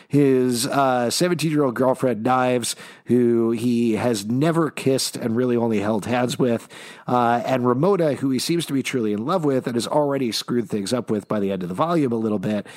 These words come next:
How is this going to go forward? How is this going to develop? Uh, th-, so that's the broad strokes of the plot.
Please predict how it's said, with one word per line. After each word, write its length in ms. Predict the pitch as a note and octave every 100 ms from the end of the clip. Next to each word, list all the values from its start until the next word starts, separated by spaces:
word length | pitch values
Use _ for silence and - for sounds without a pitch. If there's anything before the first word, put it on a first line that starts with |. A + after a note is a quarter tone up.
| - - - -
How 320 | - E3 F3
is 140 | D#3
this 180 | D#3+ C#3+
going 260 | D3 B2 A2+
to 60 |
go 180 | G#2+ A2+
forward? 340 | - G#2+ G2 F#2
How 200 | G2 G2+
is 120 | F2
this 140 | F2+
going 180 | - E2+
to 60 | D2+
develop? 520 | D#2 E2+ F#2 E2+ - - - -
Uh, 420 | A#2 A2+ A2 G#2+
th-, 280 | - D#3 D#3
so 140 | - A#3+
that's 140 | C4
the 60 | G3+
broad 240 | G3 F3+
strokes 280 | - D#3+ -
of 40 |
the 60 | B2
plot. 500 | - D3+ C3 A#2 -